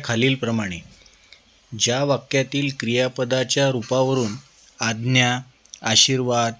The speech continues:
प्रार्थना, विनंती, उपदेश आणि सूचना या गोष्टींचा बोध होत असेल तर त्या वाक्याला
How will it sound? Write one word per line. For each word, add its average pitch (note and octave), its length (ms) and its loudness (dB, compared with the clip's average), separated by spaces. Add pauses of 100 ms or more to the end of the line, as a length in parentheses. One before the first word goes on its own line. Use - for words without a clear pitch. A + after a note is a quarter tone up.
(420)
प्रार्थना, A#2+ 680 0 (380)
विनंती, B2 760 0 (340)
उपदेश A#2+ 680 0 (220)
आणि C3+ 260 4
सूचना B2 560 0 (460)
या B2 260 2
गोष्टींचा D3 680 0
बोध C#3 380 0
होत B2 240 0
असेल B2 520 -2 (400)
तर C3 160 6 (480)
त्या C#3+ 180 4
वाक्याला A#2+ 720 -2